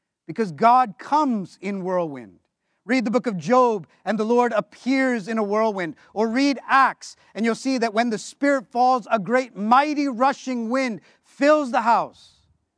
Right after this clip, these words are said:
But this time, the Lord was not in the hurricane. And after that, an earthquake. And that makes sense because the Lord comes in earthquake.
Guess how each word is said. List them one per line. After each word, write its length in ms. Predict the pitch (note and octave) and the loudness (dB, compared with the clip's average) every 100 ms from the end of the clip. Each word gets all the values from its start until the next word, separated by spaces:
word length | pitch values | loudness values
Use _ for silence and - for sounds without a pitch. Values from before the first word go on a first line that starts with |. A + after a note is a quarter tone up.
| _ _ _ _ - | _ _ _ _ -10
But 160 | E3+ | -6
this 180 | D3+ B3+ | -2 -4
time, 460 | - F3+ C3 A2+ C3+ _ _ _ _ _ | -2 -4 -4 -10 -20 _ _ _ _ _
the 80 | D#3 | -6
Lord 260 | F3 G3 | -2 -2
was 160 | E3+ D#3 | -4 -4
not 280 | F3+ F3+ D#3+ - | 0 0 -2 -10
in 200 | D#3+ D3+ | -10 -8
the 100 | C3+ | -8
hurricane. 560 | D3 C3 A2 G2+ E2 _ _ _ _ _ _ _ _ _ _ - | -8 -8 -10 -20 -20 _ _ _ _ _ _ _ _ _ _ -2
And 100 | A3+ | 4
after 320 | B3 C4 A#3+ | 4 2 0
that, 260 | G#3+ A#3 - | 2 2 -2
an 180 | F#3+ A3 | -8 -6
earthquake. 640 | - C4 C4+ - G#3+ D#3 - - - - | 2 2 2 -4 -4 -4 -6 -20 -18 -4
And 120 | G#3+ | 4
that 140 | B3 C#4 | 4 4
makes 220 | C4+ - | 0 -4
sense 480 | - D#4 C4+ - - - - | 0 0 0 -6 -16 -14 -6
because 220 | A#3 B3+ | -2 0
the 140 | C4+ | 0
Lord 320 | C4 C#4+ A#3+ | 4 2 2
comes 580 | - - D#4 E4 C#4+ F#3 | -2 2 4 4 0 -2
in 220 | - A#3 | -4 -4
earthquake. 500 | A3+ A3 - - E3 | 0 -2 -2 -4 -6